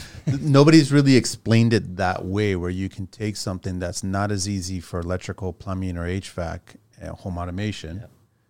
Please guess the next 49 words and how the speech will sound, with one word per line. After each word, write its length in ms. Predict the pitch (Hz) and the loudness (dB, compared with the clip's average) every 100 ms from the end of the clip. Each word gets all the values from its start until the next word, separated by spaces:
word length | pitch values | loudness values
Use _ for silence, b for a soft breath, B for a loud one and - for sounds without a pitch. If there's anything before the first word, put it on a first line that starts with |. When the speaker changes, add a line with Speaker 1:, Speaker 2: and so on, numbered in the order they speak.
| _ | _
Speaker 1:
where 160 | - 98 | -8 -2
they, 80 | 107 | -2
you 240 | 110 139 | 2 2
know, 220 | 151 240 | 2 0
you've 240 | 87 92 - | -2 -4 -2
seen 260 | 135 139 | 0 2
these 180 | 117 95 | 2 2
invoices, 560 | 143 117 71 - 76 90 | 0 0 -4 -8 -10 -4
right? 220 | 90 107 | -2 0
Like, 140 | 98 | -2
well, 100 | 95 | -2
you 140 | 95 113 | -2 0
create, 260 | 160 180 | 0 0
you 80 | 98 | 0
generate 360 | 95 175 196 165 | 2 4 4 0
these 160 | 82 | -2
Speaker 2:
Yeah. 140 | 135 117 | -2 -2
Speaker 1:
invoices, 360 | 85 - 101 | -4 -8 -8
right? 240 | 87 101 151 | -4 0 0
Speaker 2:
Yeah, 80 | 113 | -2
exactly. 440 | 85 95 98 - | -8 -10 -10 -4
Speaker 1:
But 60 | 104 | 2
when 120 | 127 | 2
it 80 | - | 2
comes 260 | 127 123 | 0 2
into 200 | 120 117 | 0 0
these 200 | 104 98 | -2 0
other 160 | 104 92 | 0 -2
trades, 420 | - 151 139 98 | -2 0 2 0
it 120 | 98 | -4
becomes 340 | 104 - 107 101 | -6 -4 -6 -4
a 40 | |
little 180 | 101 98 | -4 -4
more 160 | 92 87 | -4 -8
challenging. 560 | - 98 104 95 85 | -6 -6 -4 -6 -6
Same 220 | 82 110 104 | -6 -4 -4
with 140 | 95 | -6
tiling 420 | - 87 90 92 | -6 -6 -4 -4
as 160 | 90 87 | -6 -6
well, 200 | 87 85 | -6 -6
too. 300 | - 135 127 | -4 0 0
When 140 | 101 | 0
you're 100 | 95 | -2
dealing 260 | 87 104 104 | -2 -2 -2
with 80 | 90 | -4
tiling, 380 | 101 92 95 92 | -4 -2 -2 -2
whether 240 | 90 90 | -2 -2
it's 120 | 85 | -4
just 240 | 95 85 | -6 -8